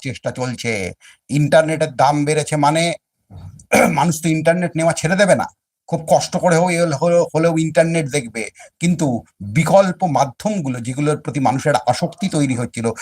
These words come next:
সেগুলো থেকে মানুষকে আস্তে আস্তে সরিয়ে নেওয়া হবে। কারণ সে গান শুনবে, অন্য কিছু শুনবে,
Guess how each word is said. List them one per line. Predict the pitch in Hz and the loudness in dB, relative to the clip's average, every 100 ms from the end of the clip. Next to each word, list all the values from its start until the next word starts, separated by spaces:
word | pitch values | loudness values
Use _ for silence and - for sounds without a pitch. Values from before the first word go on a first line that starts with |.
| - | -6
সেগুলো | - 156 151 180 | 0 2 4 2
থেকে | 165 151 | 0 2
মানুষকে | 135 131 - 120 | 2 0 0 0
আস্তে | - 117 | 0 -2
আস্তে | 110 | -6
সরিয়ে | - 107 98 | -8 -6 -4
নেওয়া | 78 - | -4 -6
হবে। | 67 - _ _ _ - - - _ _ _ - - - | -14 -18 _ _ _ -18 -18 -18 _ _ _ -18 -16 0
কারণ | 185 160 | 2 2
সে | 180 | 2
গান | 139 165 | 2 2
শুনবে, | 190 196 156 139 | 2 -4 -4 -2
অন্য | 147 170 | -2 -2
কিছু | 175 - | -4 -8
শুনবে, | - 135 110 | -4 -4 -4